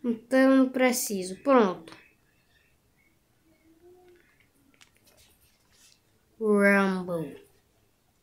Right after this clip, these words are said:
Pronto.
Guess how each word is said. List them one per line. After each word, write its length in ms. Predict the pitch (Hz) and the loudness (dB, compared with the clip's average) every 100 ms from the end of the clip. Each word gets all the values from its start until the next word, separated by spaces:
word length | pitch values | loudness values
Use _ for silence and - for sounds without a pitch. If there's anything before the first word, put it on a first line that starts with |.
| _ _ _ _ _ _ _ _ _ _ _ _ _ _ _ _ _ _ _ _ _ _ _ _ _ _ _ _ _ _ _ _ _ _ _ _ | _ _ _ _ _ _ _ _ _ _ _ _ _ _ _ _ _ _ _ _ _ _ _ _ _ _ _ _ _ _ _ _ _ _ _ _
Pronto. 500 | 262 214 170 - | 0 0 -2 -12